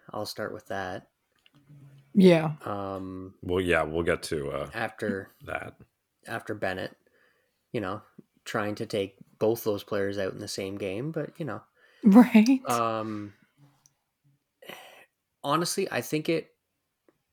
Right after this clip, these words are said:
Speaker 1: it was the best way to get Knies in without causing too much drama or putting too much pressure on him, right? Oh,
Speaker 3: It was
Speaker 1: suspension, he's in.
Speaker 3: Yeah, right place, right time for sure.
Speaker 1: Yeah, and then once he was in, he just made sure that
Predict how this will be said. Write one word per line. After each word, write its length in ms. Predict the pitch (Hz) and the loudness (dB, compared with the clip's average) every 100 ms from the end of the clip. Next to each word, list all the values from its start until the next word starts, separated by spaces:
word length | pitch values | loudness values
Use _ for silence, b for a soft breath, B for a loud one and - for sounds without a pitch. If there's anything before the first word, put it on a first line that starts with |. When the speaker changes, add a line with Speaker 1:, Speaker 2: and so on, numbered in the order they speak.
| _ _ - | _ _ -10
Speaker 1:
it 80 | 131 | -6
was 140 | 127 | -4
the 80 | 123 | -4
best 400 | - 120 127 - | -4 -4 -4 -4
way 160 | 127 | -2
to 100 | 120 | -2
get 300 | 104 101 98 | -4 -4 -4
Knies 500 | 110 101 98 101 101 | -6 -6 -4 -6 -8
in 440 | - 107 98 104 117 _ _ _ _ _ _ _ _ _ _ _ _ _ 151 | -10 -10 -8 -10 -12 _ _ _ _ _ _ _ _ _ _ _ _ _ -14
without 680 | 123 110 - 107 104 98 - _ _ - | -6 -6 -4 -4 -4 -6 -10 _ _ -14
causing 480 | 117 104 101 101 101 | -8 -6 -6 -10 -10
too 140 | 117 | -8
much 240 | 101 98 - | -8 -10 -8
drama 360 | 104 101 107 | -8 -6 -8
or 100 | 107 | -10
putting 240 | - 104 98 | -10 -12 -12
too 100 | 104 | -12
much 180 | 95 - | -12 -10
pressure 300 | 104 - - | -10 -10 -12
on 120 | 87 | -12
him, 100 | 85 | -10
right? 280 | 101 120 _ 123 | -8 -8 _ -8
Oh, 140 | 143 - 113 | -8 -8 -4
Speaker 3:
It 40 | - | 0
was 200 | 110 - | 2 0
Speaker 1:
suspension, 140 | 156 | -4
he's 200 | 123 110 | -6 -2
in. 240 | 135 - - _ _ _ | -4 -4 -14 _ _ _
Speaker 3:
Yeah, 300 | 120 123 80 - - | 4 6 6 0 -2
right 240 | 104 104 | 4 4
place, 240 | 107 98 92 | 6 2 6
right 180 | 90 78 | 2 2
time 260 | 85 78 | -2 -2
for 120 | - | -4
sure. 360 | - 82 73 78 _ _ | -4 -2 -2 -6 _ _
Speaker 1:
Yeah, 280 | - 143 95 - _ - | -8 -6 -6 -10 _ -10
and 160 | 123 | -6
then 220 | 117 113 113 | -4 -4 -2
once 300 | 110 113 - | -2 -2 -4
he 100 | 107 | -6
was 180 | 101 | -4
in, 300 | 110 117 98 | -2 -2 -4
he 220 | 101 110 107 | -8 -12 -8
just 280 | 107 - | -8 -8
made 400 | 107 104 101 98 | -8 -6 -6 -6
sure 380 | - - 110 98 | -8 -6 -4 -2
that 240 | 98 95 | -4 -6